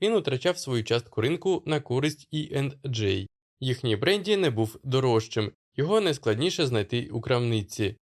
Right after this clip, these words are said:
Він не надто розрекламований, оскільки в цьому сегменті обмаль реклами. Отож, чому Christian Brothers губив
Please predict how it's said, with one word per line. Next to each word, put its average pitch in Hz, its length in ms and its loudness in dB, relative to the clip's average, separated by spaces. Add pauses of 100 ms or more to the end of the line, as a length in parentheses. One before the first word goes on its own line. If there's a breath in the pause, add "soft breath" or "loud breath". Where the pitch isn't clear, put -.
(160)
Він 185 260 0
не 131 140 0
надто 165 480 2
розрекламований, 156 1120 2
оскільки 113 420 -4
в 101 60 -2
цьому 104 260 2
сегменті 147 500 0
обмаль 107 520 2
реклами. 101 680 -2 (480)
Отож, 160 380 0 (140)
чому 202 300 2
Christian 107 520 0
Brothers 180 560 2
губив 131 440 0